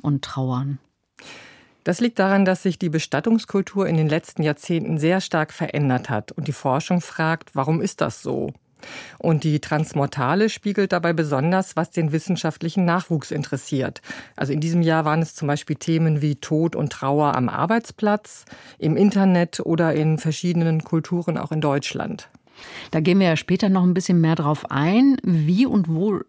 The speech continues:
Speaker 1: sterben Menschen eigentlich am häufigsten in Deutschland?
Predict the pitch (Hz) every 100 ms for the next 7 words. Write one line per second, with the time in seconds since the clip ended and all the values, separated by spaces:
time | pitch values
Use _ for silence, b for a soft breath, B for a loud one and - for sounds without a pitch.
0 | - - - 247 339 196 139 135 - 151
1 | - 147 143 - 147 139 139 135 - 127
2 | - 139 139 143 147 139 143 143 139